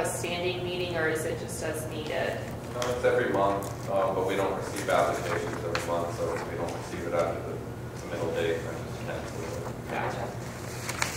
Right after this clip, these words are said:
Speaker 1: Well, that's good you have, it's on a scheduled basis rather than as needed. <laughs> Uh, so the likely effect, it'll, it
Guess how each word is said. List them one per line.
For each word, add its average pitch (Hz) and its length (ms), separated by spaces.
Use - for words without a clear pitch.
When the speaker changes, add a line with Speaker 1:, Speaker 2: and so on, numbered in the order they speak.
Speaker 1:
Well, 220 120
that's 220 180
good 202 240
you 170 200
have, 165 280
it's - 400
on 165 220
a 165 100
scheduled 160 400
basis 160 480
rather 151 300
than - 200
as - 360
needed. - 440
<laughs> 180 80
Uh, 185 400
so 190 440
the 208 80
likely 233 340
effect, 214 420
it'll, 170 200
it 190 300